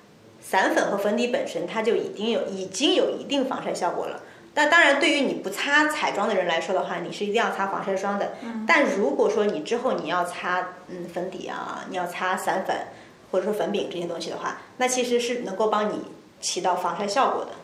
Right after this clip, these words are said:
Speaker 2: 哦。
Speaker 1: 即使说你不擦防晒霜也是没有问题的。
Speaker 2: 哦，它，
Speaker 1: 因为
Speaker 2: 它绝对就不会搓你。
Speaker 1: 对，因为防晒霜，很多人以为防晒霜是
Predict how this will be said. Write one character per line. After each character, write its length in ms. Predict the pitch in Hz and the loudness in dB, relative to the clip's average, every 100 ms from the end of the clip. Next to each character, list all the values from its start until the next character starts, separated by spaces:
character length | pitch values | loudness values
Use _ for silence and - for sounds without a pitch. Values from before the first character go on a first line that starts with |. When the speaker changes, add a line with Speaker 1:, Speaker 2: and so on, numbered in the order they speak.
| - - | -20 -16
Speaker 2:
哦。 300 | 240 220 208 208 | -8 -6 -6 4
Speaker 1:
即 140 | 214 | 6
使 160 | 214 208 | 6 6
说 140 | 240 | 4
你 100 | 226 | 4
不 140 | - | -2
擦 180 | 233 277 | 0 0
防 160 | - 208 | 2 0
晒 80 | 185 | 0
霜 180 | 196 | 0
也 60 | 180 | -4
是 80 | - | -4
没 100 | 185 | -2
有 100 | 170 | 0
问 200 | 214 269 | 0 0
题 160 | - | -2
的。 60 | - - - | -8 -12 -12
Speaker 2:
哦， 140 | 214 190 | -6 -4
它， 140 | 302 311 | 0 0
Speaker 1:
因 80 | 311 | 6
为 40 | 466 | 8
Speaker 2:
它 60 | |
绝 80 | 240 | 8
对 80 | 294 | 6
就 120 | 330 | 4
不 80 | 247 | 4
会 80 | 233 | 4
搓 180 | - 233 | 4 0
你。 160 | 202 - - | -2 -6 0
Speaker 1:
对， 220 | 359 381 302 | 6 6 8
因 80 | 427 | 6
为 160 | 415 | 6
防 180 | 208 196 | 6 4
晒 180 | 339 330 | 6 6
霜， 300 | 285 294 302 | 6 4 4
很 100 | 190 | 4
多 160 | 220 | 6
人 220 | 277 339 254 | 6 4 2
以 160 | 202 | -2
为 220 | - 143 | 0 2
防 200 | 226 196 | 2 2
晒 140 | 247 254 | 2 2
霜 240 | 254 262 | 4 2
是 480 | 269 - 247 196 - | 2 -2 0 0 0